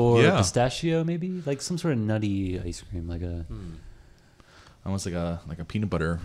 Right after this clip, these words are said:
Speaker 2: or something.
Speaker 1: Yeah, maybe peanut, peanut butter. Although those tend to be a little sweet. I feel like, um,
Speaker 2: For ice cream, yeah.
Speaker 1: Mm-hmm. Yeah, this is very good though.
Speaker 2: Mm.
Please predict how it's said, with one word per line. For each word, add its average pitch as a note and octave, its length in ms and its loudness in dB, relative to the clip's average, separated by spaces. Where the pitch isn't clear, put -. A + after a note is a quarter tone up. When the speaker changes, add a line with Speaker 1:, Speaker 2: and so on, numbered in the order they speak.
Speaker 2:
or F2 60 -8
something. E2+ 480 -4
Speaker 1:
Yeah, F#3+ 280 2
maybe F3 400 0
peanut, A2+ 440 0
peanut A2+ 180 0
butter. G2 220 4
Although B2 240 4
those C3+ 340 -2
tend E3+ 100 0
to D#3+ 40 2
be C#3 80 0
a - 20 2
little G#2 140 0
sweet. - 440 -2
I F#2 60 -6
feel B2 140 2
like, G#2 240 0
um, F2 440 -4
Speaker 2:
For - 140 -4
ice E2 200 -2
cream, D#2+ 260 -6
yeah. E2 160 -4
Speaker 1:
Mm-hmm. G2 180 -2
Yeah, A#2 140 -2
this A#2 140 -8
is B2 140 -4
very G2 280 -2
good A2+ 200 0
though. F2+ 140 -6
Speaker 2:
Mm. F#2 300 -6